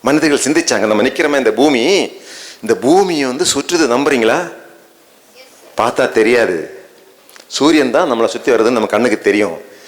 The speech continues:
ஆனா மனிதர்கள் சிந்தித்தார்கள். சிந்தித்து நம்ம தான் சூரியனை சுற்றி வருக-, நான், சூரியன் நம்மளை சுற்றல, நம்ம தான் சூரியனை சுற்றிட்டு வருதுன்னு முதல்ல சொல்லிட்டான். பூமியை சுற்றி சூரியன் வருதுன்னு டாலமின்னு சொன்னான். டாலமி, டாலமி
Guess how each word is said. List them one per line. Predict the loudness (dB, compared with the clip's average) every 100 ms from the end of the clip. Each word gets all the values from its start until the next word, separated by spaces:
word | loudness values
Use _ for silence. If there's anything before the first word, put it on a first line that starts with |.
| -20 -12
ஆனா | -4 -4
மனிதர்கள் | -2 -2 0 0 0 0 0
சிந்தித்தார்கள். | -2 -4 -4 -4 -4 -10 -12 -18 -18 -18 -10
சிந்தித்து | -2 2 2 0 0 2 4
நம்ம | 2 -2 -4 -2 0
தான் | 0 0 -2 -4 -6 -12 -20 -20 -20 -20 _
சூரியனை | -2 0 2 2 0
சுற்றி | -2 -4 -2
வருக-, | 0 0 -2 -8 -18 -2
நான், | 2 2
சூரியன் | 2 4 4 2
நம்மளை | 0 -2 -2
சுற்றல, | -4 -2 0 0 -4 -8 -20 -16
நம்ம | -8 -2 -2 0 0
தான் | 0 -2
சூரியனை | -4 -4 -2 -2 -2
சுற்றிட்டு | -4 -2 0
வருதுன்னு | 2 0 -2 -8 -6
முதல்ல | 0 0 0
சொல்லிட்டான். | -2 -2 -2
பூமியை | 0 0 2 0
சுற்றி | -2 -4
சூரியன் | 0 0 2
வருதுன்னு | 2 0 -2 -6 -10 -2 0
டாலமின்னு | 2 2 0 0 0
சொன்னான். | 0 0 0
டாலமி, | 2 2 2 0
டாலமி | 0 2 2 0